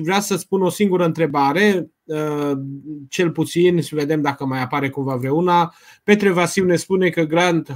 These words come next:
Ha-, Harward explică în cartea Romanians Holy War, are un punct de vedere asupra implicării Bisericii Ortodoxe în acțiunile împotriva evreilor. Este nevoie de clarificări.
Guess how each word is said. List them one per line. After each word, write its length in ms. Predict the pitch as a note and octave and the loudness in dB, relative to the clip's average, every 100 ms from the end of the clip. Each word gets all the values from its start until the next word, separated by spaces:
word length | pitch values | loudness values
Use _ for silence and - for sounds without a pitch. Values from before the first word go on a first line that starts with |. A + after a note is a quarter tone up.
| C3 | -4
Ha-, 220 | D3+ D#3+ - | -2 -2 0
Harward 460 | F3+ F#3 D#3 D3+ C3+ | 2 4 4 2 -2
explică 420 | D3+ D3 - F#3 F3 | -6 -6 0 2 2
în 80 | |
cartea 280 | D3 D#3+ D3+ | 0 0 0
Romanians 440 | D3 D#3 D3+ C#3 - | -2 0 0 -2 -2
Holy 200 | D#3 D3 | -2 2
War, 320 | C#3+ D3+ - | 2 2 -2
are 140 | D#3 D#3 | -2 -2
un 60 | |
punct 160 | C#3 E3+ | 0 0
de 80 | D#3 | 0
vedere 260 | C#3 D3+ | 2 0
asupra 320 | C#3+ C#3+ C#3+ | 0 -4 -4
implicării 440 | C#3 B2+ C3+ D#3+ C#3+ | -2 -4 -2 -2 0
Bisericii 480 | C3+ - C#3+ C3+ C3 | -2 -2 -2 -2 -6
Ortodoxe 540 | - B2+ C#3+ C#3+ C#3+ | -6 -6 -4 -4 -4
în 80 | C3 | -4
acțiunile 460 | B2 - C#3+ C3+ | -4 -4 -2 0
împotriva 420 | C3 B2+ B2 C3+ C3 | -2 -4 -4 -2 -2
evreilor. 500 | B2 C3+ D3+ F#3+ F#3+ _ _ - - _ | 0 0 0 -2 -4 _ _ -20 -20 _
Este 280 | D3+ D#3 D#3+ | -2 2 2
nevoie 340 | D3+ C#3+ E3 | 2 4 4
de 140 | D3 D3 | 6 2
clarificări. 880 | D3+ C#3 C3+ - B2 - E3+ A3 | 2 2 2 0 -2 2 4 2